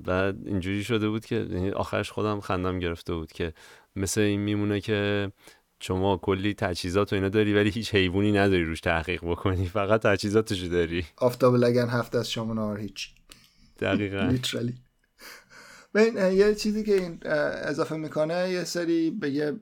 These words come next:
Speaker 2: انکلوژر دیگه است. حالا اونا یه انکلوژر برای پرندگان تو قبلی بود، یه انکلوژر برای خزندگان بود، یکی برای حیوانات اهلی بود که من تا حالا هیچ وقت طرفش نرفتم.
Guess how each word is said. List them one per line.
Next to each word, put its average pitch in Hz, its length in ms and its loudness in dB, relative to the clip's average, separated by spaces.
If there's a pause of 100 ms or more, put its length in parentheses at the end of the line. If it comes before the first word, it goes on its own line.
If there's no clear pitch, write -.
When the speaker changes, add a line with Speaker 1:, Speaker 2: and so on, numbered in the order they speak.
Speaker 2:
انکلوژر 127 560 0
دیگه 113 300 0
است. 135 600 -4
حالا 113 160 -4
اونا 120 240 0
یه 123 140 2
انکلوژر 117 480 -2
برای 110 380 -2
پرندگان 104 500 -2
تو 131 100 -4
قبلی 127 320 0
بود، 123 300 -2
یه 127 80 -2
انکلوژر 110 540 -8
برای 107 160 -4
خزندگان 101 800 -6
بود، 175 380 -8 (840)
یکی - 160 -8
برای 123 160 2
حیوانات 120 420 -2
اهلی 107 320 -2
بود 139 140 -6
که 131 80 -6
من 123 100 -6
تا 113 100 -8
حالا 107 140 -2
هیچ 123 140 -10
وقت 123 120 -14
طرفش - 300 -10
نرفتم. - 520 -8